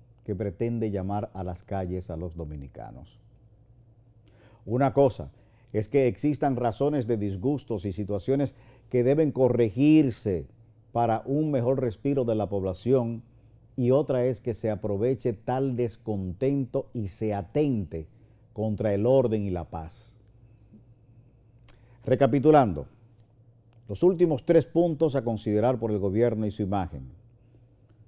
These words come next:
Los altos aumentos en los precios de los combustibles, el programado incremento durante cinco años de la energía eléctrica y el aumento de la canasta nacional,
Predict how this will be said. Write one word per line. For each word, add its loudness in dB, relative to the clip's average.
Los -2
altos 2
aumentos -2
en -4
los -4
precios 0
de 0
los -4
combustibles, -6
el -2
programado 2
incremento 0
durante -2
cinco -2
años -4
de 0
la 0
energía -2
eléctrica -2
y 2
el 4
aumento 0
de 2
la -2
canasta -6
nacional, -4